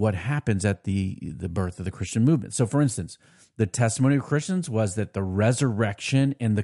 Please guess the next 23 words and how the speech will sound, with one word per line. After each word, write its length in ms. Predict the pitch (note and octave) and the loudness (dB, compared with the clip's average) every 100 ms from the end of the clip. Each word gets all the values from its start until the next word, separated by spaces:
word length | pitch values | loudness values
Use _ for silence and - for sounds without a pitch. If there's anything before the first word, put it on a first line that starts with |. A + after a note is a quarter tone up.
| - - | -2 2
commissioning 760 | G#2+ G#2+ C3 F#3 - A2+ G#2 | 4 6 6 4 2 0 0
of 80 | G2+ | -2
the 80 | G2+ | -2
risen 300 | G2+ G2+ G2+ | -2 -2 -2
Jesus 340 | F2+ G2 G#2 | -4 -6 -8
gave 320 | - G2 F2+ | -6 -6 -4
birth 220 | F2 G2 - | -4 -6 -6
to 80 | |
this 240 | G2 F2 - | -10 -10 -2
movement. 520 | A#2 D3 C#3+ C#3+ C3 - - _ - | 2 2 2 -2 -2 -10 -20 _ -6
Um, 320 | G#2 G2 G2 - | -2 0 -2 -2
and 300 | A#2+ A#2 A#2 - | 2 2 2 -2
we 180 | B2 B2+ | 2 2
find 480 | A#2+ - F3 B3+ A3 | 2 -2 0 2 2
that 120 | C#3+ - | 0 0
these 280 | B2 E3 - | 0 0 0
things 260 | C#3 A#2+ | 0 2
happen 400 | C3 C#3 - G#2 | 0 -2 0 0
within 300 | G#2 G#2+ B2 | 0 2 2
the 60 | A#2 | 2
first 340 | - A#2 - | 0 -2 -2
two 180 | - B2 | -2 -2
decades 720 | G#2 A2+ - F#2+ C#2+ - - | 2 -2 0 -4 -4 -12 -14